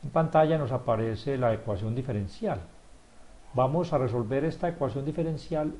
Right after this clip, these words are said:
sujeta a las condiciones iniciales y de uno igual a cero. Resolver interactivamente. Nos aparece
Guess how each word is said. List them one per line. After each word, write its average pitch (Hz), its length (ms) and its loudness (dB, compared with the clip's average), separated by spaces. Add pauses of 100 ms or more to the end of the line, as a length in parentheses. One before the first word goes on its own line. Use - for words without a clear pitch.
sujeta 131 680 0
a 143 40 4
las 123 220 0
condiciones 131 600 -6
iniciales 165 680 0 (1160)
y 117 240 -2
de 135 240 4
uno 165 480 2 (120)
igual 110 380 -2
a 127 80 -2
cero. 175 320 -6 (2500)
Resolver 120 540 0
interactivamente. 139 1040 0 (1500)
Nos 120 100 -4
aparece 120 720 0